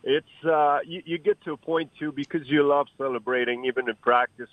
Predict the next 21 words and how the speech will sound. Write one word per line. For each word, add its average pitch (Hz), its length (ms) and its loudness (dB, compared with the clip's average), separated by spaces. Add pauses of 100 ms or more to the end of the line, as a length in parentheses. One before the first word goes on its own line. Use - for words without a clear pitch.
when 117 120 -18
you 107 100 -20 (100)
score, 127 400 2
because 117 340 -10
you 120 60 -12
don't 117 220 -4
score 127 220 -2
too 110 240 -2
often. 120 460 0 (400)
And 135 260 0
in 143 260 -4
some 180 180 0
point, 175 340 -2 (100)
you, 151 300 -6
you 147 160 -2
just 151 260 -4 (160)
don't 147 160 2
wanna 156 260 0 (100)
see 151 80 -8
the 131 200 -6
celebration. 120 760 0